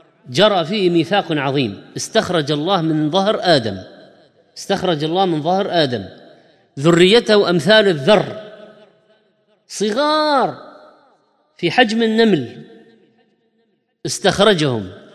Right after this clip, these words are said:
كلهم من ظهر آدم بنعمان، المنطقة المعروفة عند عرفة،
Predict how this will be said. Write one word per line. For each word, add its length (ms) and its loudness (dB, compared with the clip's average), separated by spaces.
كلهم 680 4
من 160 2
ظهر 260 4
آدم 460 0
بنعمان، 680 2
المنطقة 440 -2
المعروفة 500 0
عند 200 -2
عرفة، 420 2